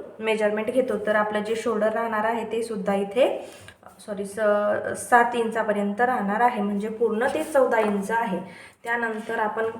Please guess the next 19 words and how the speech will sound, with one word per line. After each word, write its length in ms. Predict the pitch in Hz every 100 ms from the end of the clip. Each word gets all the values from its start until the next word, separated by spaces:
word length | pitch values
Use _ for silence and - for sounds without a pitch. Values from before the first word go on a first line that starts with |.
| -
मेजर 280 | 220 208 208
करणार 420 | 208 208 214 247
मागचा 440 | 240 196 - 214
गळा. 180 | 214 190 170
तर 100 | 208
मी 160 | 208 220
इथे 260 | 220 240
सांगितलं 460 | 233 247 247 254 240
पहिलेच 440 | 226 202 208 208
की 60 | 233
आपला 320 | 208 202 208
जो 180 | 208 233
गळा 220 | 226 214
आहे 300 | 220 247 226 226 - - - _ 254
तो 180 | 254 254
फक्त 240 | 240 -
एकच 500 | 262 233 226 247 240
इंचाचा 480 | 226 202 202 202 254 302 -
आहे. 300 | 247 185 180